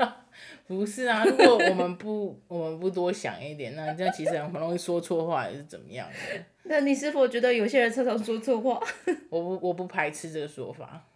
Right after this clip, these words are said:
Speaker 2: 好，那你看到，<laughs> 你听到，比如说有场合，然后有人就是，可能有些人比较，呃，活泼外向，然后讲话不，不经大脑，那，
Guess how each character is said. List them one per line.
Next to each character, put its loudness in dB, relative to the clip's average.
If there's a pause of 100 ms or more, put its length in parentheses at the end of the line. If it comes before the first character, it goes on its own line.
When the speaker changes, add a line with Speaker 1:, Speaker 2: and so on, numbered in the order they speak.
(320)
Speaker 2:
好， -10 (220)
那 0
你 4
看 6
到， 0
<laughs> -20
你 -2
听 2
到， 4
比 -4
如 0
说 0
有 -4
场 -10
合， -10
然 -8
后 -6
有 -4
人 -10
就 -12
是， -8 (340)
可 -10
能 -4
有 -4
些 -4
人 -4
比 -14
较， -4
呃， -12 (140)
活 -6
泼 0
外 0
向， -12
然 -12
后 -10
讲 -10
话 -10
不， -16
不 -20
经 -16
大 -10
脑， -12
那， -10